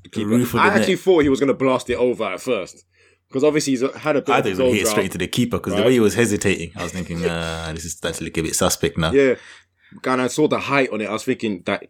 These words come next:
Speaker 1: please, that goes in." And he went, boof, straight in. And I thought, "Yes, get out your system, thank God," because what he doesn't need now is a goal drought, because the one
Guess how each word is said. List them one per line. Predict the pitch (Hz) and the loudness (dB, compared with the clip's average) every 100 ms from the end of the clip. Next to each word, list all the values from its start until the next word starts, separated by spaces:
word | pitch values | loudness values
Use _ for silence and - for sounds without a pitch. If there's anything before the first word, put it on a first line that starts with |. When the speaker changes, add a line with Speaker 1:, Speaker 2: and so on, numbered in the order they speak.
| - | -10
Speaker 1:
please, | 117 107 90 | -2 -2 -2
that | 76 - | -6 -6
goes | 82 78 | -6 -6
in." | 71 78 | -12 -6
And | 104 | -4
he | 120 | -2
went, | 113 135 127 | 4 4 4
boof, | 131 120 - | 2 2 0
straight | - 127 110 | -6 -2 0
in. | 107 101 | -2 -4
And | 98 | -8
I | |
thought, | 98 107 98 - | -4 0 0 -2
"Yes, | 98 107 - - - _ _ | -2 -2 -2 -12 -16 _ _
get | 139 135 | 2 4
out | 123 | 4
your | 120 | 2
system, | - 123 - 117 | 0 -4 -2 -4
thank | 104 113 101 | -2 -4 0
God," | 131 127 120 | 4 4 4
because | 123 123 104 | -2 0 2
what | 123 147 | 4 4
he | 120 | 4
doesn't | 131 120 113 | 4 2 0
need | 113 95 | -4 -4
now | 110 110 | -2 -2
is | 95 | -2
a | |
goal | 98 117 110 | 0 2 2
drought, | 104 104 113 - | 0 0 -2 -2
because | 117 117 104 - - _ _ _ _ _ _ _ | -6 -2 -4 -6 -12 _ _ _ _ _ _ _
the | - 143 | -4 0
one | 139 170 151 147 190 | 2 4 2 0 -6